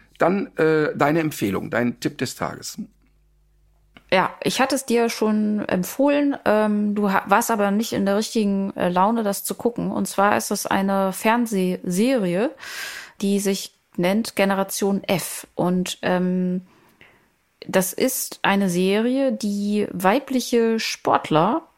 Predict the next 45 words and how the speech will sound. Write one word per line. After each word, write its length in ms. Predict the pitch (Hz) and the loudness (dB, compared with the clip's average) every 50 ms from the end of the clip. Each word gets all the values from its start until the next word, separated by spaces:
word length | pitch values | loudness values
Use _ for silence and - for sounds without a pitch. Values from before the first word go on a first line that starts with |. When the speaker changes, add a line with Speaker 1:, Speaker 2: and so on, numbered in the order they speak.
| _ _ _ _ - - | _ _ _ _ -10 -4
Speaker 2:
ähm, 680 | - - 180 226 226 226 226 226 233 233 233 233 233 - - | 0 0 2 2 2 2 2 2 2 0 0 0 -2 0 0
also 200 | - 220 226 226 | 0 2 2 0
Sportlerinnen, 880 | - - 220 220 247 - 240 233 277 269 196 156 156 202 285 320 - - - - - - - _ _ _ - | 0 0 0 0 2 2 2 2 4 4 4 4 4 2 2 0 -2 -8 -20 -20 -20 -20 -20 _ _ _ -2
sichtbar 380 | - 311 294 - - - 156 | 0 0 0 0 0 2 2
machen 420 | 151 151 147 143 - - 180 156 147 | 2 2 0 -2 -2 -4 -4 -2 0
will. 280 | 151 147 151 156 - | 0 0 0 0 0
Und, 440 | - 285 202 196 196 196 - - - | 0 2 2 2 2 0 -2 -2 0
äh, 440 | - 202 196 196 190 185 185 190 190 | 0 2 2 2 2 0 0 -2 -4
du 280 | 185 196 208 - - 185 | -4 -6 -8 -4 0 2
weißt 200 | 208 269 - 277 | 2 4 4 2
ja, 60 | 233 | 0
dass 180 | 214 208 - | 0 0 -2
ich 140 | - 240 - | -2 -2 0
ja 60 | 240 | 0
mit 140 | 220 202 180 | 0 0 -2
Sport 320 | - - - 180 - - - | -2 -2 -2 -2 -2 -2 -4
wirklich 240 | 214 - 214 196 | -4 -2 -2 0
überhaupt 260 | 202 185 190 185 180 185 | 2 2 2 2 2 2
gar 220 | 190 202 233 262 | 2 4 4 4
nichts 420 | 254 233 247 233 - - - - | 2 0 -2 -4 -6 -10 -8 -4
am 140 | - 196 196 | 0 2 2
Hut 240 | 214 247 262 254 - | 2 2 2 0 0
habe. 380 | 185 160 160 160 180 208 277 - - - - - - - - - - - | 2 2 4 4 2 0 -2 -4 -8 -16 -14 -14 -14 -14 -14 -14 -6 -2
Aber 380 | - 185 190 196 202 202 185 | 2 2 4 4 4 4 2
ich 160 | - - - | 0 0 0
habe 120 | 226 220 240 | 0 0 0
jetzt 200 | 214 - - - | 0 0 0 -2
die 60 | 196 | 0
erste 320 | - - 220 - - 240 | 2 2 2 2 0 -2
Folge 460 | 214 - - 214 214 220 208 214 208 190 | 0 0 2 2 2 2 2 0 0 0
gesehen. 500 | - 190 170 165 165 180 220 262 294 339 | 0 0 2 2 2 2 4 2 2 2
Also 200 | - 190 185 185 | 2 0 0 -2
das 180 | 190 180 - | -2 -2 -2
gibt 160 | - 254 - | -2 -4 -2
so 160 | - - 202 185 | 0 0 0 2
unterschiedlich 640 | - 202 240 277 226 214 - 226 - 214 196 - | 2 2 2 2 0 0 -2 -2 0 -2 -2 0
portioniert. 600 | - - 196 190 - - 185 180 190 233 269 262 | 0 0 0 2 2 0 2 2 4 2 2 2
Ich 160 | - 196 - 202 | 0 -2 -2 -2
habe 120 | 196 - | 0 0
jetzt 220 | 190 190 - - | 0 0 -2 -2
die 180 | - 202 185 185 | -2 -2 0 0
dreiundvierzig 640 | 180 - - 190 196 214 - - 208 - 202 196 196 | 0 2 2 4 2 2 2 -2 -2 0 -2 -2 0
Minuten 360 | 196 190 208 233 233 - 226 | 0 2 0 0 0 -2 -2
Fassung 340 | - 226 220 - - 220 220 | 0 0 0 0 0 -2 0
gesehen. 420 | - 214 202 196 214 220 220 240 | 0 0 2 2 2 2 2 0